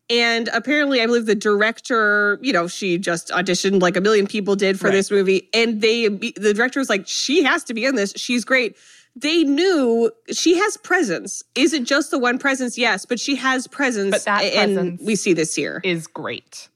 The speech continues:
Speaker 2: and
Speaker 1: Absolutely.
Speaker 2: comforting and lovely. And I'm ex-, you know, I'm, I'm scared for her in the movie, but I'm excited that we're,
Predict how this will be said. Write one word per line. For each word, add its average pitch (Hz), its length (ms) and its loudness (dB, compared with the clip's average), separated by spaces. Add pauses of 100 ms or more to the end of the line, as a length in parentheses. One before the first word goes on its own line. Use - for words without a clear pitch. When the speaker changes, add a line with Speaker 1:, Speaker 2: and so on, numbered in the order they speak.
(120)
Speaker 2:
and 151 180 -12
Speaker 1:
Absolutely. 202 460 0
Speaker 2:
comforting 190 320 -4
and 135 320 -12
lovely. 170 500 -2
And 135 300 -8
I'm 131 160 -6
ex-, - 240 -14
you 156 100 -4
know, 131 80 -6
I'm, 156 260 -4
I'm 185 120 2
scared 196 380 -2
for 190 240 -2
her 214 200 -4
in 208 80 -2
the 220 80 -2
movie, 226 420 -2
but 180 240 0
I'm 160 200 -2
excited 160 540 -4
that - 220 -2
we're, 160 360 -2